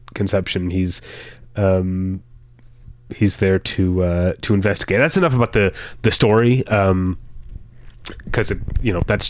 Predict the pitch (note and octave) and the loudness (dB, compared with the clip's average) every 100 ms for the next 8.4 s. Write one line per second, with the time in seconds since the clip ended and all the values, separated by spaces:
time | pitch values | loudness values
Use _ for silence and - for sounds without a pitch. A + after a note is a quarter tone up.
0 | - - B2 A#2 G#2+ G2+ - - - A2 | -4 0 2 2 2 2 0 -2 -2 0
1 | G2+ - F#2 G#2+ G2 F#2 - A2 G2 G#2+ | 0 0 0 4 4 2 -2 0 0 2
2 | G#2 G2 F#2+ F#2+ G2+ G2 G#2+ - G#2+ G#2+ | 2 2 0 0 0 0 -2 0 2 2
3 | G2+ - - - G#2+ G2 F2+ F#2 F2+ F#2 | 0 -6 -18 -6 0 2 2 0 -2 -4
4 | F2 - - G2+ F#2+ F#2 E2+ - - - | -6 -8 -2 2 2 0 -6 -14 -20 -16
5 | - G#2+ F#2+ G2+ F#2+ F2+ - G#2+ G2 - | -2 -2 0 0 0 -2 -4 0 0 2
6 | G#2 G#2 G2+ - - - - C#3+ C#3 D3 | 2 4 2 -4 -16 -16 -2 2 4 2
7 | C#3 - E3 A#2+ F#2 D2 - B2 G#2+ G2+ | 0 0 2 2 0 -6 -6 0 2 2
8 | G2 F#2+ G2 | 2 2 0